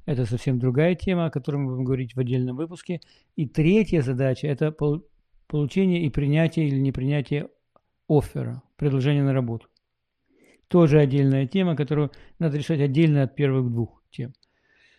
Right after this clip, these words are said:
Но сейчас давайте всё-таки посмотрим на то резюме, которое мне прислал этот человек. Я его переименовал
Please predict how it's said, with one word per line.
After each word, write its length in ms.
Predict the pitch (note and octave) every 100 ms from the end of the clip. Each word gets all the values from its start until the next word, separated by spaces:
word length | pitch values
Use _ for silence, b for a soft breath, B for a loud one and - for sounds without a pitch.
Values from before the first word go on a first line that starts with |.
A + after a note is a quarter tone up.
| - -
Но 80 | E3+
сейчас 300 | E3 G3 G3+
давайте 220 | F#3+ D#3
всё-таки 220 | D#3+ C#3+
посмотрим 540 | C#3 - E3+ D3+ D3+
на 200 | D3 C#3+ C#3
то 140 | D3+
резюме, 260 | C#3 C3 E3+
которое 220 | D3 C#3
мне 200 | C3+ E3
прислал 640 | - C3+ B2+ - C#3+ D3+
этот 320 | F3+ D3 C#3+ B2+
человек. 440 | C#3 C3 A#2 A2+
Я 160 | D3+ E3
его 180 | D#3
переименовал 840 | C#3+ C#3 C3 C3 B2+ C3 D#3+ E3